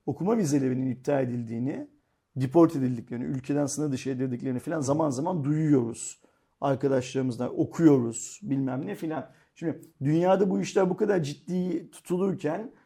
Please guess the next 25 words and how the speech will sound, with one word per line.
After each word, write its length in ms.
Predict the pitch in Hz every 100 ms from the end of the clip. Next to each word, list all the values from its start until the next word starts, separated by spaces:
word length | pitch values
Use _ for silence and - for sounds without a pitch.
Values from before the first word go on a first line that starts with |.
| _ _ 143
bu 140 | 190
şebekeler 760 | - 196 180 180 190 185 175 156
bu 100 | 190
işleri 960 | 175 - - 151 143 165 196 196 - - -
Amerika'da 460 | 156 156 180 180 160
yapamadıkları 560 | 156 185 170 147 143
için 200 | 135 -
gelip 240 | 175 170 -
Türkiye'de 500 | 196 151 156 160 - - _ -
bir 280 | 143 208 202
nokta 300 | 196 202 202
iki 260 | 185 226
milyar 500 | 214 180 175 185 185
T 340 | - 170 165 165
L'lik 400 | 170 185 202 160
bir 220 | 175 165
iş 300 | 240 185 -
çevirebiliyorlar. 880 | - 175 175 175 170 165 147 120 - - _ _ _ -
İşin 280 | 139 233 233
bir 60 |
de 80 | 240
garip 300 | 180 214 214
yanı 200 | 208 208
şu 200 | - 240
Aydoğan, 440 | 180 135 - 202